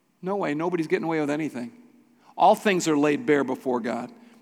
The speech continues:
God sees everybody's secret sins. And you would be surprised at how hanging on to what's been done or what's been said to you,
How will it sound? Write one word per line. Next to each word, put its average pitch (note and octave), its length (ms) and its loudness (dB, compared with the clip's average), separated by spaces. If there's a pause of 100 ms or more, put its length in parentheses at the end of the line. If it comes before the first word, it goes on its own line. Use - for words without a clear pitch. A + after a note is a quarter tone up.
(100)
God F#3 240 6
sees F3 220 0
everybody's F#3 440 4
secret F#3 420 -4
sins. C3 480 -4 (640)
And E3 220 2
you A#3+ 80 6
would A3 140 0
be A#3 120 4
surprised G#3+ 720 4 (240)
at F#3 140 4
how F3 240 4
hanging A3+ 520 2
on F#3 260 2
to E3+ 60 -2
what's F3 260 0
been D#3+ 240 0
done G#3+ 280 4
or G#3 80 0
what's D#3+ 240 -2
been D3+ 220 -2
said G#3+ 340 2
to G#3+ 60 -2
you, A3 280 -2